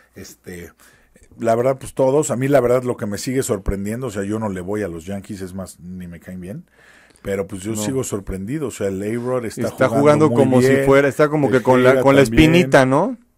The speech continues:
Speaker 1: Sí, este, tristemente, pues, aquí, cuando empieza a pegar tres home runs por juego, pues, otra vez empiezan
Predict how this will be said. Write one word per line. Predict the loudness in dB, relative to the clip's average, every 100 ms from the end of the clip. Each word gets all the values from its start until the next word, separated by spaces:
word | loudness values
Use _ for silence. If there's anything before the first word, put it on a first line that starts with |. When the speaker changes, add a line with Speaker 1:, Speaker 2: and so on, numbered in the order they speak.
| _ _ _ _ _ _
Speaker 1:
Sí, | -14 -12 -12 -12
este, | -12 -10 -8 -8
tristemente, | -4 -4 -2 -4 -4 -4 -6
pues, | -4
aquí, | -8 -6 -6 -4 -6 -14 -14
cuando | -10 -10
empieza | -8 -8 -8
a | -6
pegar | -4 -4 -6
tres | -8 -8 -8
home | -12
runs | -12 -12
por | -14
juego, | -10 -8 -8 -10
pues, | -12
otra | -14 -12
vez | -12 -12
empiezan | -16 -16 -16 -16 -18